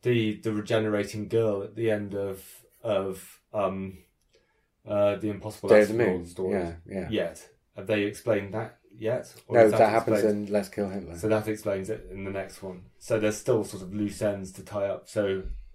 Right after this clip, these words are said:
Speaker 1: well, as I'm watching this, if I was watching it in isolation without knowing what happens next,
Speaker 2: With you,
Speaker 1: then I'm
Speaker 2: with
Speaker 1: still aware
Speaker 2: watching
Speaker 1: of
Speaker 2: this, you can put it all together in your head, but you
Speaker 1: Yeah.
Speaker 2: need it confirmed, and you get
Speaker 1: Yeah.
Speaker 2: it confirmed in the next episode.
Speaker 1: Yeah, okay.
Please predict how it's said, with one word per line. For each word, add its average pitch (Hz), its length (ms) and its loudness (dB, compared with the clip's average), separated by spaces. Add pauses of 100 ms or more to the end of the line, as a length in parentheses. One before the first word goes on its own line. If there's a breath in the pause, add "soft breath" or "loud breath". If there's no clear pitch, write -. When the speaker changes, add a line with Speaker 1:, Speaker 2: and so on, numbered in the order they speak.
(180)
Speaker 1:
well, 131 200 -4
as 110 140 -4
I'm 107 140 -2
watching 104 400 -8
this, 95 420 -6 (140)
if - 120 -10
I 107 80 4
was 95 160 -2
watching 101 320 -2
it 92 100 -8
in 95 100 -6
isolation 92 560 -6
without 95 320 -4
knowing 92 240 -6
what 92 140 -10
happens 90 340 -14
next, - 260 -10 (380 loud breath)
Speaker 2:
With 220 260 12
you, 226 140 8
Speaker 1:
then 107 240 0
I'm 151 60 2
Speaker 2:
with 202 200 12
Speaker 1:
still - 220 2
aware 202 220 12
Speaker 2:
watching 190 220 8
Speaker 1:
of 185 60 8
Speaker 2:
this, 117 320 6
you 120 100 -2
can 113 200 -2
put 127 140 4
it 123 100 8
all 104 140 4
together 98 420 4
in 92 80 0
your 92 120 2
head, 95 380 2
but 85 120 -8
you 98 80 -6
Speaker 1:
Yeah. 95 60 2
Speaker 2:
need 104 160 4
it 98 80 0
confirmed, 90 680 4 (160)
and 98 120 -4
you 98 60 0
get 104 200 6
Speaker 1:
Yeah. 101 60 2
Speaker 2:
it - 40 -8
confirmed 92 480 2
in 87 120 -4
the 90 60 -2
next 90 300 -8
episode. 90 360 -4
Speaker 1:
Yeah, - 160 -2 (280)
okay. 90 240 -14